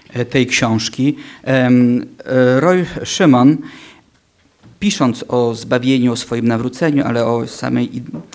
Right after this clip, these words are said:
samym procesie z-, m, zbawienia i tego, jak Żydzi odrzucili, e, Jezusa Chrystusa, e, pisze o Talmudzie,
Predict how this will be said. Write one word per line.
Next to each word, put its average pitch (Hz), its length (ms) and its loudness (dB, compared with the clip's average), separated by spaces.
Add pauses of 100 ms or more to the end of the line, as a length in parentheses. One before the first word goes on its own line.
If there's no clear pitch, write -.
samym 123 440 4 (300)
procesie 135 400 -2
z-, 127 100 -6
m, 113 1000 -2
zbawienia 123 760 2 (400)
i 120 80 -12
tego, 127 280 0
jak 123 320 0
Żydzi 127 520 -4 (480)
odrzucili, 135 720 -2 (400)
e, 120 960 -2
Jezusa 131 460 -2
Chrystusa, 131 680 -4 (480)
e, 117 300 -4 (200)
pisze - 280 -4
o 120 80 -4
Talmudzie, 135 760 0